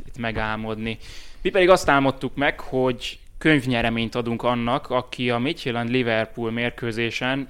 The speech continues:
a dán szögletek számát helyesen megtippeli. Többen is voltak ilyenek. Osztényi József szavazata, vagy voksa ér-, vagy tippje érkezett a leghamarabb, úgyhogy neki adjuk át az Angol című könyvet majd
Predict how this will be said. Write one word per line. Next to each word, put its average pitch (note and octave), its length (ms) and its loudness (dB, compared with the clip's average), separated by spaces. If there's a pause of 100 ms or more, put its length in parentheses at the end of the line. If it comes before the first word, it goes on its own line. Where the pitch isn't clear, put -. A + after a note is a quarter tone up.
(100)
a B2 80 -6
dán B2 460 2
szögletek A2 580 -8
számát G#2+ 420 -6
helyesen G#2+ 420 -6
megtippeli. A#2+ 680 -2 (400)
Többen A2+ 280 2
is G#2+ 160 -6
voltak A2+ 440 -2
ilyenek. A#2+ 560 -2 (100)
Osztényi A#2+ 520 -2
József A2+ 580 -4 (100)
szavazata, A2 640 -4
vagy A#2 380 -4
voksa A2+ 320 -6
ér-, A2 240 -4
vagy A2 180 -8 (140)
tippje A#2 360 -4
érkezett G#2+ 440 -8
a A2+ 40 -6
leghamarabb, B2 640 0 (320)
úgyhogy C#3+ 480 -2
neki B2+ 300 -2
adjuk G#2 320 -8
át A#2+ 180 -8
az G#2+ 100 -12
Angol A2+ 380 0
című A2 380 -6
könyvet A2+ 500 -4
majd C3+ 340 -2